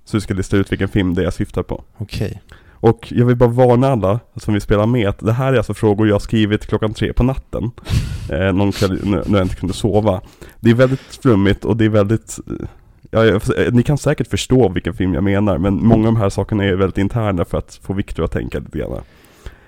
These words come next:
Speaker 2: Oj.
Speaker 1: Så då kör vi.
Speaker 2: Och då måste du, som de gör i På spåret, eller jag tänker mer som, eh...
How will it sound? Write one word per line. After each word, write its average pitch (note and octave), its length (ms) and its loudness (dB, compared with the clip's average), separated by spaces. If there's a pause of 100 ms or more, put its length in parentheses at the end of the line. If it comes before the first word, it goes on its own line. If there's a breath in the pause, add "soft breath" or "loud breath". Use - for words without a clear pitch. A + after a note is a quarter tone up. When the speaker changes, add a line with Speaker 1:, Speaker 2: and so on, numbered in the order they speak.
(120)
Speaker 2:
Oj. F2 380 0 (800 loud breath)
Speaker 1:
Så - 200 -2
då F#2 120 -2
kör A#2 280 -4
vi. - 180 -6 (140)
Speaker 2:
Och A2+ 80 -6
då A2+ 80 6
måste B2+ 420 4
du, B2 240 6
som A2+ 260 0
de G#2 120 0
gör G#2+ 460 4
i F2+ 480 0
På G#2 100 -6
spåret, G2 640 0 (500 soft breath)
eller G2+ 260 0
jag G2 180 0
tänker G#2+ 320 -2
mer G2+ 160 2
som, F#2+ 520 0
eh... F#2 280 0